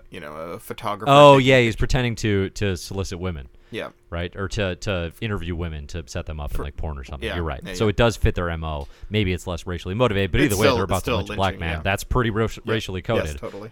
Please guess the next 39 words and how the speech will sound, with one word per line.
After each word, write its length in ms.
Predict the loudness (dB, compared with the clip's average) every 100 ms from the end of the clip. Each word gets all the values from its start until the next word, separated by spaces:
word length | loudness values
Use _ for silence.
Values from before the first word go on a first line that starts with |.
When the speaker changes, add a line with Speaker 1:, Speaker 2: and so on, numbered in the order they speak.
| -6
Speaker 2:
Um, 300 | -2 -2 0
Speaker 1:
Uh, 100 | 0 0
Speaker 2:
and 120 | -2
it, 140 | -4
and 160 | -4 0
John 300 | 4 4 4
is 240 | 0 -6 -6
seeing 300 | 0 0 0
this 140 | 0
happen, 340 | 2 2 2
and 80 | 0
he's 160 | 0 2
like, 220 | 0 0
"All 120 | 2 4
right, 220 | 4 2
I'm 380 | 0 2 2 -2 -6 -18 _ -12 -2
infiltrating 580 | -2 0 0 0 0 -2
this 140 | -4
group. 420 | -6 -4 -4 -6 -4
If 160 | -2 0
I 160 | 0
let 400 | 0 0 0 2
them 240 | 2 2 0
do 240 | 2 2 4
this, 460 | 0 -4 -6 -10 -16 _ _ -6
my 160 | 2 2
partner 400 | 4 4 4 2
might 300 | 4 4 2
be 160 | -2 -4
okay, 480 | 0 0 0 -2 -14 _ -6
'cause 160 | -4 -2
he's 160 | 0
got 300 | 0 -2 -4
kind 120 | -4 -2
of 40 |
powers 300 | 0 -2 -2
like 160 | -4 2
I 160 | 2
do, 280 | 2 -4 -6